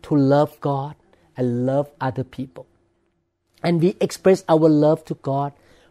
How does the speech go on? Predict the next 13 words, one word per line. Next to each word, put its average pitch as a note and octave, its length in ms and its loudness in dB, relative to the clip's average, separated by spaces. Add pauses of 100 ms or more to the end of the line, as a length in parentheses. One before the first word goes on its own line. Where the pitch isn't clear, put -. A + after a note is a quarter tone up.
by D3+ 240 2 (120)
giving F#3+ 360 0
Him B2 400 -4 (100)
all E3 480 2
the E3 160 -2
glory. A#2 560 -4 (1120)
I C#3 120 0
check E3+ 280 0
my D#3 140 2
heart D3 300 0
all C3+ 160 2
the A#2+ 100 -6
time. A2+ 380 -12